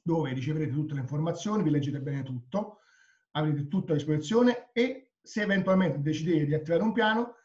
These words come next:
iscrivetevi al gruppo, accederete alla pagina dei piani e deciderete il piano con cui iniziare. Se attivare il vostro pass a novantanove euro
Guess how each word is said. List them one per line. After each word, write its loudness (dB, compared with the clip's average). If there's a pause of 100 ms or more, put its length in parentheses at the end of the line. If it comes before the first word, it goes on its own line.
(440)
iscrivetevi 2
al 4
gruppo, 0 (120)
accederete 2
alla -2
pagina -2
dei -2
piani -4 (260)
e -2
deciderete 4
il -2
piano 0
con -2
cui -4
iniziare. -8
Se -4
attivare 2
il 2
vostro 0
pass -4
a -6
novantanove -4
euro -8